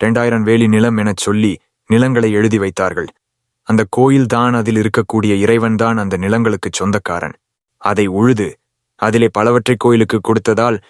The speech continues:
கோயிலும் இவனுக்கு வேண்டிய பொருளை கொடுத்தது. அப்பொரு பக்தி, நமக்குள்ள சொத்தெல்லாம் ஆண்டவனுக்குரியது, நாம் முறையா தொழில் செஞ்சு உழைக்கணும், ஆண்டவனுக்கு கொடுக்கணும், நமக்கு வேண்டியதை பெற்றுக்கொள்ளணும், வாழ்க்கை தத்துவம் இப்படித்தான் என்கிற ஒரு வாழ்க்கை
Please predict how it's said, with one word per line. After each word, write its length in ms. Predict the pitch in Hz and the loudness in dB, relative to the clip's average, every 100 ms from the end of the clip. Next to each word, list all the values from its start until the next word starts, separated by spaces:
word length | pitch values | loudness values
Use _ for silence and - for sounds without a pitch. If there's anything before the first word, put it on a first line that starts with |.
| _ _ | _ _
கோயிலும் 500 | - 113 123 135 131 | -2 2 4 4 2
இவனுக்கு 360 | 123 110 110 104 | 2 2 0 0
வேண்டிய 300 | 113 113 113 | 2 2 2
பொருளை 320 | 98 107 120 | 2 2 2
கொடுத்தது. 540 | 107 101 92 87 87 - _ _ _ - | 0 -2 -2 -4 -6 -12 _ _ _ -8
அப்பொரு 340 | 107 95 113 | -6 -2 0
பக்தி, 440 | 98 110 - 110 - _ | 0 -2 -2 -4 -4 _
நமக்குள்ள 480 | - 104 110 120 127 | -2 -2 0 0 0
சொத்தெல்லாம் 540 | 120 113 107 117 117 110 | 0 -2 0 0 2 0
ஆண்டவனுக்குரியது, 800 | 107 110 107 98 104 98 92 - _ _ - | 0 0 -2 -2 -2 0 0 -4 _ _ -4
நாம் 240 | 107 107 | 0 2
முறையா 160 | 117 123 | 2 2
தொழில் 380 | - 113 123 - | 2 2 2 2
செஞ்சு 200 | 117 110 | 2 2
உழைக்கணும், 500 | 101 110 113 107 101 - _ - | 2 2 0 -2 -2 -8 _ -2
ஆண்டவனுக்கு 540 | 110 120 117 110 110 - | 0 2 0 0 -4 -2
கொடுக்கணும், 460 | 110 98 113 110 104 - _ | 0 0 0 0 -4 -12 _
நமக்கு 300 | - 113 101 | -4 -2 0
வேண்டியதை 420 | 110 120 127 117 113 | 0 2 4 2 2
பெற்றுக்கொள்ளணும், 720 | 110 101 113 113 107 104 92 _ _ _ | 0 -2 -2 0 2 0 -2 _ _ _
வாழ்க்கை 460 | 98 110 131 - 127 | 0 2 2 2 0
தத்துவம் 480 | 117 107 127 127 120 | 0 0 0 2 0
இப்படித்தான் 600 | 113 127 120 123 123 127 | 0 0 0 0 0 2
என்கிற 320 | 117 110 107 | 2 2 2
ஒரு 200 | 101 95 | 2 2
வாழ்க்கை 520 | 92 196 - 87 | 0 -2 -4 -10